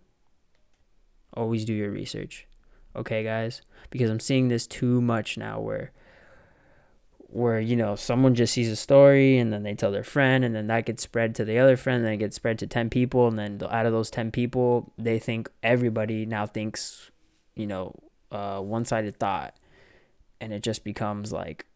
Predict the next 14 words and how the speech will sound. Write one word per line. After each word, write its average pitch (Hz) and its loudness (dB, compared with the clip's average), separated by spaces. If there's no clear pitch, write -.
the 110 0
whole 110 0
world 107 0
just 98 -6
thinks - -10
this 107 -6
now. 92 -10
But 110 -2
in 107 -2
reality, 107 0
it's 104 -6
just - -10
one 117 -4
perspective. - -10